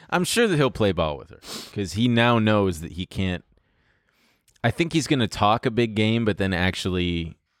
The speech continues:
tone it down. When push comes to shove, people don't, advertisers don't wanna be, this is what she told him. They don't wanna be associated with a brand that's known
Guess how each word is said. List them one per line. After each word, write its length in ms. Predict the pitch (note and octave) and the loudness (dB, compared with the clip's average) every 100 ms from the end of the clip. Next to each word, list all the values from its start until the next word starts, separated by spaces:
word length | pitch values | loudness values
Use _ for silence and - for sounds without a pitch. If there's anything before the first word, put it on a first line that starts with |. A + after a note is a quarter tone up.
| _ _ _ _ _ _ _ | _ _ _ _ _ _ _
tone 220 | - F2+ | -4 -4
it 100 | D2+ | -4
down. 300 | - C#2 A#1+ - _ | -8 -10 -12 -18 _
When 180 | F2 F2 | -8 -2
push 200 | G#2+ G2 | 0 0
comes 220 | G#2 F#2+ | -2 -4
to 80 | - | -6
shove, 520 | - F#2 E2+ D#2+ - - - | -2 2 2 0 -10 -16 -4
people 260 | G2+ F#2+ | -2 -2
don't, 260 | E2+ F#2+ F2+ - _ | 0 0 -2 -8 _
advertisers 580 | G2+ A2+ G#2+ B2 A2+ G#2 | 0 0 2 2 0 0
don't 240 | - G2+ G#2+ | 0 0 2
wanna 140 | G#2 | 0
be, 60 | F#2 | 0
this 120 | D#3 | -4
is 120 | C3 | -2
what 120 | C#3 - | 0 0
she 100 | C#3+ | 0
told 260 | C#3+ E3+ | 0 0
him. 60 | F2 | 0
They 100 | D#2+ | 0
don't 160 | G#2 | 0
wanna 140 | G#2+ A2 | 0 2
be 120 | A2 | 2
associated 640 | G2 - G#2+ A#2 G#2 F2+ | 0 2 2 2 0 0
with 180 | E2+ E2+ | 0 -2
a 40 | E2+ | -4
brand 500 | D#2 E2+ F#2+ F#2 F2 | -2 0 2 0 -2
that's 300 | E2+ D#2+ F#2 | -4 -4 -2
known 480 | F2 F2+ F2+ E2+ | 0 0 0 -4